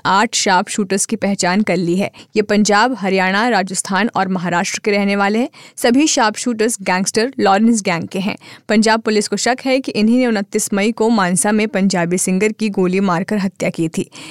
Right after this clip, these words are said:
इस बीच पंजाब पुलिस ने मानसा से केकड़ा नाम के एक शख्स को गिरफ्तार किया है। इसी ने फैन बनकर मूसेवाला की रेकी की थी। उसने ही शार्प शूटर्स को मूसेवाला की मूवमेंट की खबर दी थी।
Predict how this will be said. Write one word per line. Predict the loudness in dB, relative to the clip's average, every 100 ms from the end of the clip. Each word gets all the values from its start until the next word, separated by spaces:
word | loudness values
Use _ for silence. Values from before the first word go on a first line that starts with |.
| -4
इस | -2 2
बीच | 0 2
पंजाब | 2 4 2
पुलिस | 0 -2 0 0
ने | 2
मानसा | 2 2 0 0
से | 2 2 0 -4 -12 -2
केकड़ा | 0 2 4
नाम | 4 4 2
के | 0 -2
एक | -2 0
शख्स | -2 -2
को | -2
गिरफ्तार | 0 -2 -2 0 0
किया | 0 0 0
है। | 0 -2
इसी | 0 0
ने | -2 -2
फैन | -2 0
बनकर | 2 2 2 0 -2 -12 0
मूसेवाला | 2 2 2 4 2
की | 2 0
रेकी | 0 0 -2
की | -2 -4
थी। | -2 -4 -2
उसने | -2 2
ही | 4 4
शार्प | 2 0 0
शूटर्स | -2 0 2 0
को | 2 0 0 -8 2
मूसेवाला | 4 4 2 2 2
की | 0 2
मूवमेंट | 4 4 4 4 4 2
की | -2
खबर | -2 -2 -2
दी | -4 -6
थी। | -6